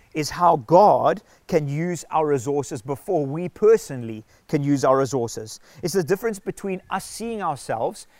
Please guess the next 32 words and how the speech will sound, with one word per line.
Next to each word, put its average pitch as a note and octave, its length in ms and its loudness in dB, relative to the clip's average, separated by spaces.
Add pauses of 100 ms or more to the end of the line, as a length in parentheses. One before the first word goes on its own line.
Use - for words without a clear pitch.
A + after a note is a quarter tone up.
(180)
as D#3+ 180 -4
stewards A3 600 -2
or E3 200 -2
caretakers F3+ 840 0
of C#3+ 240 -6 (280)
the D3 80 0
possessions D3 420 -4
and C3+ 100 -6
wealth C3 260 0
that C#3 80 -4
we B2+ 140 -6
have C#3+ 240 -4 (220)
versus C#3+ 560 -2
owners. D3+ 500 -2 (220)
And C#3+ 100 -8
there's D#3 120 -2
a D#3 40 -4
big D#3 200 -2
difference. A#2+ 340 -6
If A#2 140 -12
we F#3+ 240 -6
see - 480 -10
everything F3+ 340 -6
that F#3 80 -6
we D#3 160 -4
have B2 420 -6 (440)
as C#3+ 180 -2
God E3 400 4
being F3+ 160 -4
the D#3 160 -2
owner D3+ 300 -2
and E3 100 -10